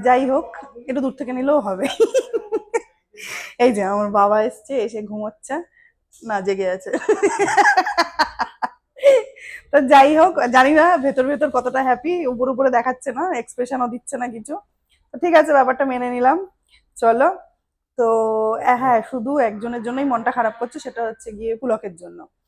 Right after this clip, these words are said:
আমি প্রত্যেকটা, মানে, ইয়ে ভিডিও ক্লিপে আমি একটা কথাই বলছি যে এখানটায় যদি আজকে পুলক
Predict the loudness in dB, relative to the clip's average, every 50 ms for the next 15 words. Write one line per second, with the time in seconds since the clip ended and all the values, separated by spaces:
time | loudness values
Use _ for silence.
0 | _ _ _ _ _ -12 -6 -4 -4 -4 -4 -4 -6 -6 -6 0 _ 4 6 6
1 | 6 4 2 -2 -2 -2 -2 0 0 0 -2 -2 -6 -8 -12 -14 -14 -14 -14 -16
2 | -14 -10 -6 -4 -4 -4 -4 -4 -2 -2 -2 -2 -2 -6 -6 -4 -4 -4 -4 -8
3 | -10 -10 -10 -10 -8 -6 -6 -6 -4 -4 -6 -6 -6 -8 -10 -12 -12 _ _ _
4 | _ _ _ -4 -4 -4 -4 0 2 2 4 4 4 2 2 0 -2 -2 -2 -2
5 | -2 -6 -10 -12 _ -2 2 4 4